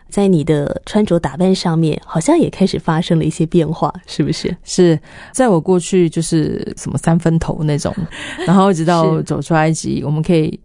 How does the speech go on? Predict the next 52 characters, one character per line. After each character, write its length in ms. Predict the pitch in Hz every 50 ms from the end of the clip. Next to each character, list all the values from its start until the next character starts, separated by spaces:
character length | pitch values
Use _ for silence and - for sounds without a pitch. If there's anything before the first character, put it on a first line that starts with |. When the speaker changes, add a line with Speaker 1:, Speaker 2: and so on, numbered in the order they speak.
| _
Speaker 2:
我， 100 | - 196 -
我 80 | - 196
觉 100 | 180 226
得 40 | 226
在 120 | 254 254
那 160 | 240 240 233 208
里 80 | 175
面 160 | 156 160 175
的 80 | 175 165
学 240 | 156 - - 143 143
习 160 | 156 - 151
就 140 | 143 165 165
是 320 | 160 - - 170 165 151 151 - - - - - -
绝 140 | - - 151
对 140 | 151 175 170
不 180 | 151 - - 151
是 140 | - 170
强 240 | 147 - - - 147 143
迫 240 | - - - -
的， 180 | - - - - - _
它 140 | - 180
绝 160 | 175 165 156 156
对 80 | 165 165
是 120 | 165 175
一 20 |
个 80 | 160 151
渐 260 | 147 - 175 165 165
进 220 | 160 160 160 - -
式 240 | - - 151 -
的。 260 | - - - - - - - _ _ _ _ _ _ _
印 140 | - 190 180
象 200 | 185 175 160 151
深 180 | - 165 160
刻 160 | 160 - 175 160
就 100 | 151 160
是 180 | - - 170
我 100 | 160 156
们 160 | 151 151 151
在 200 | 151 170 170 156 151
课 160 | - 208 175
程 180 | 170 - 147 147
的 60 | 151
里 140 | 160 156 156
面 280 | 160 160 160 156 151 - - - - - - _ _
需 260 | - - - 185 170
要 360 | 180 175 170 160 156 156 160 - - -
穿 220 | - 175 165 170
着 140 | 160 151 143
正 200 | 139 - 175 165
式 180 | 160 - 165 156
服 200 | 151 - 156 151
装， 480 | 147 - - 160 156 160 160 160 160